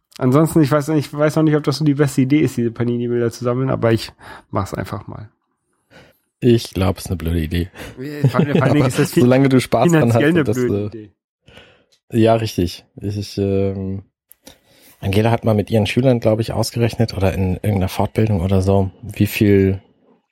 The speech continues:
Speaker 2: wie die Wahrscheinlichkeit ist, dass man alle Überraschungseierfiguren aus irgendeiner Serie kriegt.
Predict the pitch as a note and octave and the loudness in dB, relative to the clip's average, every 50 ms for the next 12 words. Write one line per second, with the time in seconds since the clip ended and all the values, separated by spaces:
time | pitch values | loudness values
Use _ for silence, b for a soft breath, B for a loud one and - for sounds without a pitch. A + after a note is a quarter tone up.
0 | _ _ - - _ _ - G2+ G2 G#2 G#2+ A2+ G#2+ G#2 G2 F#2+ - A2 A2+ C#3+ | _ _ -20 -20 _ _ -8 -4 0 2 4 4 4 4 2 0 0 0 0 0
1 | - - - A2+ - - A#2 - - - - - G2+ F#2+ E2 - - - - _ | 0 -2 -2 -2 -2 -4 -4 -2 -2 -2 0 0 0 0 -2 -4 -8 -14 -10 _
2 | - G#2+ A2+ A2 F#2+ G2+ G#2 F#2+ G2+ - - - A#2+ - - - F2+ F2+ F#2 - | -2 0 0 0 0 0 0 0 0 0 0 0 -2 -2 -2 -2 0 0 0 0
3 | - F2+ F#2 G2 F#2+ G2+ F#2+ D#2 - - F2+ G#2 F#2 - F#2+ F#2 F2+ F2 F#2 G2 | -2 -2 0 2 2 2 2 0 0 0 0 0 0 2 2 2 2 4 2 2
4 | F#2+ F#2 F2+ F2 - - - F2 - - - | 2 2 0 0 0 -2 -2 -2 -4 -6 -12